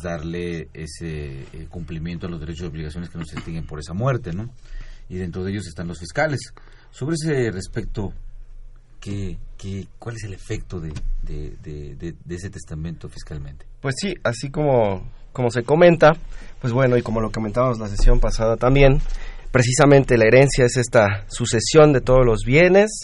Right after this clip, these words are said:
Speaker 2: del difunto, así como sus dese-, derechos y obligaciones que no se extinguen con la muerte. Y bueno, ese es el caso de las obligaciones fiscales, precisamente porque una obligación fiscal únicamente se va a extinguir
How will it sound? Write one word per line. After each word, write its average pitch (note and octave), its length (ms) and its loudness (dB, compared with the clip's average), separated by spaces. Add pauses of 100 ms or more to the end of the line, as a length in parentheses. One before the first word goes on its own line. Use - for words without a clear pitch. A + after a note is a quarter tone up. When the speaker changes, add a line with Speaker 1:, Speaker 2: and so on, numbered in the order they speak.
(160)
Speaker 2:
del A#2 200 0
difunto, D3+ 460 4
así C#3+ 180 2
como C#3+ 180 6
sus A#2 180 -4
dese-, G#2+ 340 -2
derechos A2+ 540 2
y B2 40 -4
obligaciones A#2 560 2 (420)
que C#3+ 140 4
no C#3+ 120 8
se D3+ 120 -2
extinguen D#3 340 6
con D#3+ 120 4
la E3 80 6
muerte. F#3+ 360 4 (460)
Y B2+ 80 -2
bueno, E3+ 220 4
ese D#3 120 -4
es - 80 -8
el - 120 -4
caso D3+ 260 0
de E3 80 -2
las C3 180 -2
obligaciones A2+ 580 -2
fiscales, D#3 560 4 (400)
precisamente C3+ 680 2
porque B2+ 340 4
una B2+ 200 10
obligación B2+ 440 4
fiscal C3 460 2
únicamente B2+ 600 6
se - 120 -4
va A#2 60 4
a A#2+ 40 6
extinguir A#2+ 580 2